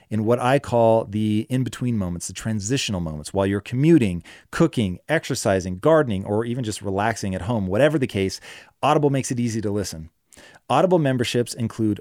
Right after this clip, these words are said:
one credit to pick any title, plus two Audible originals from a monthly selection and access to daily news digests from the New York Times, the Wall Street Journal, and the Washington Post,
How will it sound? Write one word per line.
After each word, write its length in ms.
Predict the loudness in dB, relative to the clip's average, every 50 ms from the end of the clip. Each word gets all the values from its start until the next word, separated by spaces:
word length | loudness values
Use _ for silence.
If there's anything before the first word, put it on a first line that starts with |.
| _ -10
one 400 | -8 -4 -2 0 2 2 2 2
credit 340 | 2 2 0 0 0 -2 -6
to 80 | -10
pick 220 | -6 -6 -6 -6 _ 0
any 180 | 2 4 4 4
title, 460 | 2 0 -2 -2 -2 -2 -6 -6 _ -18
plus 520 | -16 -2 2 4 4 4 4 0 -2 -6 _ _ _ _ _
two 340 | -10 2 6 6 6 6 6 4
Audible 360 | 4 2 2 4 4 4 4
originals 560 | 4 4 4 2 2 -2 -2 -2 -4 -4 -8 -14
from 240 | _ -4 -2 -2 0
a 60 | -2
monthly 420 | 0 2 2 2 2 2 0 -2 0
selection 600 | 0 0 0 2 2 0 0 -2 -6 -6 -6 -8 _ -18 -20 -20 _
and 120 | -6 -4 -4
access 500 | -2 -2 -4 -2 -2 0 0 0 0 0
to 260 | -6 -6 -6 -6 -6 -6 -12 -14 -14 -4
daily 460 | 0 2 4 6 6 6 4 4 4
news 300 | 2 2 2 2 2 2
digests 580 | 2 0 2 2 0 0 0 0 0 -2 -4 -10
from 300 | -8 -4 -4 -2 -2 -2
the 80 | -4
New 80 | -4 -4
York 200 | -4 -6 -6 -8
Times, 580 | -6 -4 -2 0 2 2 2 2 0 0 -2 -4
the 80 | -4
Wall 160 | -2 -2 -2
Street 260 | -4 -4 -10 -12 -12 -4
Journal, 360 | -2 0 0 2 2 2 2
and 80 | 0
the 60 | 0 0
Washington 500 | 2 0 0 0 -2 -8 -8 -8 -10 -4
Post, 380 | 0 2 2 2 0 -4 -12